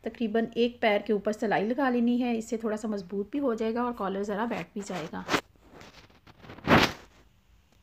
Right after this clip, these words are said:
एक एक पैर पे हमें सिलाई लगा लेनी है। तो ये सिलाई हमारी रेडी हो चुकी है। और अब ये जो सेंटर वाली जगह है,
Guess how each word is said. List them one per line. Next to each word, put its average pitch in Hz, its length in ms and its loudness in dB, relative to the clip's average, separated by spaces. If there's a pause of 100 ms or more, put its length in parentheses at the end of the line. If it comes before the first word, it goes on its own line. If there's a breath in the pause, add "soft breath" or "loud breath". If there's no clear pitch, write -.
(1040)
एक 240 200 0
एक 262 160 -6
पैर 202 160 2
पे - 80 6
हमें 220 260 10
सिलाई 208 300 -2
लगा 214 280 -2
लेनी 226 280 0
है। 277 340 -4 (600)
तो 247 40 2
ये 262 120 2
सिलाई 262 300 4
हमारी 233 360 4
रेडी 214 200 0
हो 254 160 0
चुकी 262 320 -6
है। 262 240 -2 (2500 loud breath)
और 226 80 0
अब 262 260 2
ये 277 140 2
जो 285 100 -2
सेंटर 233 340 0
वाली 294 200 2
जगह 202 240 0
है, 226 280 -2